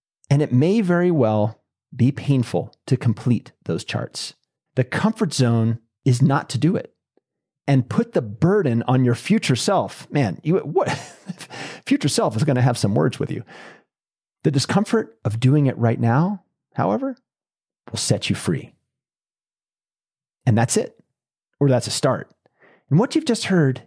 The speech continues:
is an approach, not the approach. But the key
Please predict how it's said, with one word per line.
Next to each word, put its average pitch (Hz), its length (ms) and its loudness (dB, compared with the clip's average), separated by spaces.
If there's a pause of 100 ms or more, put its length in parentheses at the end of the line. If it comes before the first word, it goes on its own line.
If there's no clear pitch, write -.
(140)
is 131 240 2 (100)
an 156 400 2
approach, - 580 -6 (140)
not 175 320 -2
the 151 240 2
approach. - 560 -6 (440)
But 117 100 -2
the - 60 -2
key 143 500 0